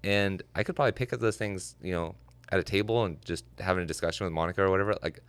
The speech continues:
I could probably pick up that and you wouldn't even know it. That's, that's the worst part. Have you ever gotten, there could be, like, a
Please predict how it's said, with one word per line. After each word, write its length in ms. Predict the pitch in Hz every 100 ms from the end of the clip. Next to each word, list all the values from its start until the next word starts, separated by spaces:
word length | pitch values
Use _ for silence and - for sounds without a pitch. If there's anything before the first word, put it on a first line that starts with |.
| - -
I 80 | 127
could 120 | 202
probably 180 | 92 85
pick 180 | 98 90
up 60 |
that 200 | 92 92
and 200 | 87 87 -
you 120 | 104
wouldn't 180 | 120 101
even 240 | 78 73
know 180 | 71 110
it. 120 | - - - - - - - - - - -
That's, 180 | - 131
that's 240 | 101 151 -
the 80 |
worst 260 | 113 110 -
part. 300 | - 120 104 98 -
Have 120 | 117 156
you 80 |
ever 120 | 226 165
gotten, 580 | 113 113 101 113 110 - - - - - - - -
there 80 | 110
could 140 | 139
be, 100 | 127
like, 160 | 107 101
a 300 | 87 78